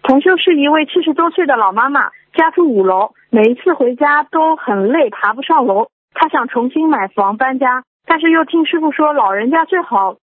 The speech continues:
不要去动土或者搬家。她想问一下，是否可以买精装修好带家具的房子，直接请个佛台搬进去，这样可以吗？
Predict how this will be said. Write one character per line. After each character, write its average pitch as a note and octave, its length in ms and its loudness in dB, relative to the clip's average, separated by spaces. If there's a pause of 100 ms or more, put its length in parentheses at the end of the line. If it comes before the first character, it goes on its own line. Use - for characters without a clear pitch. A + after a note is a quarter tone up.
(100)
不 A#3 140 0
要 D4+ 300 2
去 C#4 260 -4
动 D4 280 0
土 G3+ 220 -4
或 C4+ 160 2
者 G3 200 -2
搬 A#3+ 260 0
家。 A#3+ 280 -2 (180)
她 E4 100 0
想 C4+ 200 -2
问 D4+ 180 -2
一 C4 40 -2
下， C4+ 180 -2
是 E4+ 200 -4
否 A3 160 -2
可 A#3+ 160 -4
以 C#4 160 -2
买 G#3 320 0 (300)
精 E4 340 0
装 E4 400 0
修 E4+ 300 -2
好 F#3+ 240 -2
带 C4 280 -2
家 D4 200 -4
具 E4 120 -6
的 A#3 120 -2
房 G3 240 -4
子， G3+ 120 -2
直 A3+ 200 -6
接 E4+ 160 -2
请 G#3+ 180 -6
个 A3 100 -2
佛 G#3+ 200 -2
台 G#3+ 300 -2 (300)
搬 D#4 200 0
进 C4 160 0
去， G3+ 180 -4
这 C4+ 140 -2
样 B3+ 160 -4
可 - 200 -6
以 G3+ 160 -6
吗？ E3+ 240 -4